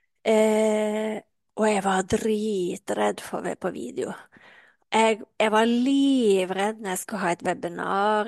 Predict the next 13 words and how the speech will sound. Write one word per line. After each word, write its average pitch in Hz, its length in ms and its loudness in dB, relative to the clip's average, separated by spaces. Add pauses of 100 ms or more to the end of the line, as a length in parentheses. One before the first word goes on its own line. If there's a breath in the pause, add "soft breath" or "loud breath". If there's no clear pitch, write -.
Jeg 185 240 0
var 165 240 -2
livredd 220 1300 2
når 190 160 -2
jeg 190 80 -2
skulle, 180 460 0 (160)
jeg - 80 0
skal 233 100 4
bare 233 140 6
sette 233 220 -2
meg 202 100 0
litt 196 100 -4
re-, 196 120 -6